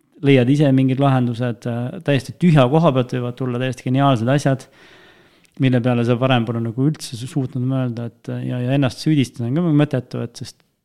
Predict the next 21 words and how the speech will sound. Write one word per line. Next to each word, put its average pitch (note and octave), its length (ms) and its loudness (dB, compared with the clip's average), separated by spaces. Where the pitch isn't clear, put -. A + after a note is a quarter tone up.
alati B2+ 400 -4
need A#2+ 320 -10
kontekstid B2 640 -4
ja - 20 -8
need A#2 300 -12
arenguetapid B2+ 720 2
on C3 80 -2
ka F3 80 0
nagu D3 80 2
erinevad, A#2 480 0
on A#2 240 -8
ju, A2+ 80 -10
et, B2 200 -8
et - 160 -14
laias C3+ 320 -2
laastus - 320 -10
go C#3 220 -2
with B2+ 100 0
the B2 80 -4
flow, C#3 400 -4
et, - 240 -14